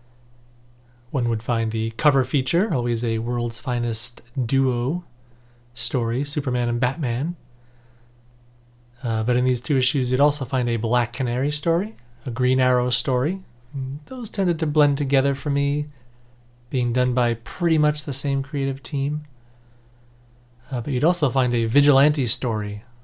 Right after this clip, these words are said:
to go along with Wonder Woman. Now, I bought this run of World's Finest for the Vigilante serial that ran through five issues of this title, numbers two forty-four through two forty-eight.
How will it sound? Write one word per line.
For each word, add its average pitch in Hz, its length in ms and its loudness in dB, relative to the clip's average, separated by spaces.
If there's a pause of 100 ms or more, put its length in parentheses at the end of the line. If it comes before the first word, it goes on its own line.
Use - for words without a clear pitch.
(160)
to - 100 -12
go 131 100 -4
along 117 300 -2
with 110 140 -6
Wonder 113 260 0
Woman. 120 340 -6 (1700)
Now, 113 80 2
I 110 80 2
bought 123 340 2
this 151 240 -2
run 151 140 2
of 156 80 -2
World's 156 320 0
Finest 165 420 0
for 131 240 0
the 143 80 0
Vigilante 170 540 0
serial 185 580 0 (120)
that 165 140 -4
ran 165 220 0
through 165 320 -2
five 165 960 -4
issues 190 760 -2 (560)
of 175 100 0
this 180 160 0
title, 190 380 0
numbers 131 320 0
two - 160 -8
forty-four 160 680 -2
through 139 460 -2 (100)
two 180 140 -2
forty-eight. 170 580 -2